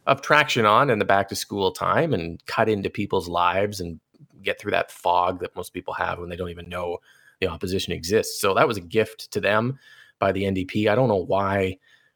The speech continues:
they're, they're fighting this fight as hard as they are this year, given everything else. Um,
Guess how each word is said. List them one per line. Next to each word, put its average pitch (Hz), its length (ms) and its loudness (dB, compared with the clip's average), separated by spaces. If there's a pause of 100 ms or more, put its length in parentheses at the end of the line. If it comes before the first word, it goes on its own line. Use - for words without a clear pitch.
(100)
they're, 92 220 0 (140)
they're 92 160 -4
fighting 107 380 2
this 98 180 0
fight 101 400 -2 (320)
as 95 160 -4
hard 104 260 0
as 90 100 -10
they 87 120 0
are 113 300 4
this 110 200 -2
year, 113 280 0
given 95 240 -2
everything 90 280 0
else. - 500 -2
Um, 90 560 -4